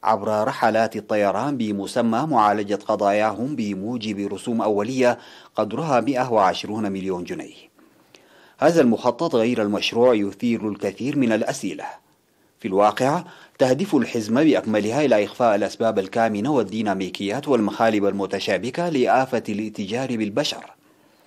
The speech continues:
وبصرف النظر عن النزاعات والحروب الشرسة التي أزكتها أجندات خارجية وفاقمتها،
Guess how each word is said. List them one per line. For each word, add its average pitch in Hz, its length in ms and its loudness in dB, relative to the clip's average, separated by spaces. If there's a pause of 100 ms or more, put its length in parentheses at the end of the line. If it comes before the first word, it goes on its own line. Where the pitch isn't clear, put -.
(440)
وبصرف 120 520 2
النظر 104 440 0
عن 107 180 2
النزاعات 98 600 2
والحروب 104 420 0
الشرسة 104 440 -4
التي 101 360 0
أزكتها 104 500 -2
أجندات 104 420 -2
خارجية 107 500 -2
وفاقمتها، 107 880 0